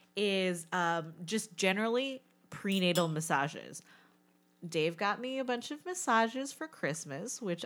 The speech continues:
I very, very much am grateful for. Um,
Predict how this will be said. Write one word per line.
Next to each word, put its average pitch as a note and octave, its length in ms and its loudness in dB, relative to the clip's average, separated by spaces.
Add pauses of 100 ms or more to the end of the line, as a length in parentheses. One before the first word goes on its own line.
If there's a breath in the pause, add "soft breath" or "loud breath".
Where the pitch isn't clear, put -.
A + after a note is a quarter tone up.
I D#3 480 -2
very, F#3+ 1080 4
very F#3+ 520 2
much D3 440 -4 (160)
am D#3 140 -6
grateful D3+ 440 -4
for. C#3+ 420 -4 (420 loud breath)
Um, D#3 460 2